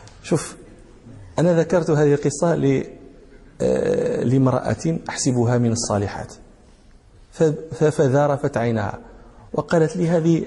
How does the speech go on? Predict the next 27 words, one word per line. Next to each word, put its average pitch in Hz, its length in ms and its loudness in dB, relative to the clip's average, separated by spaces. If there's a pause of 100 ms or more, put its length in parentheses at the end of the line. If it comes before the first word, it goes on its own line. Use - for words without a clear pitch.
جويرية، 151 720 2
عالم 151 520 0
الله." 147 280 0
قلت - 280 -4
لها: 196 360 0 (400)
"شوف، 185 160 -2
انظري 170 440 2
هذه 143 160 2
المرأة، 123 320 0 (200)
م-، 160 100 0 (140)
م-، 180 280 2 (300)
النقلة 170 580 2
التي 151 380 0
نقلها 135 420 2
الله 123 260 0
إياها 120 180 0 (120)
من 175 160 4
امرأة 170 540 0
كافرة، 127 520 -2 (120)
لأنها 240 280 0
سبي، 226 340 2 (640)
من 143 120 4
امرأة 160 500 2
كافرة 127 460 -2 (1000)
إلى 180 300 4
مسلمة، 190 680 2 (420)
إلى 165 300 4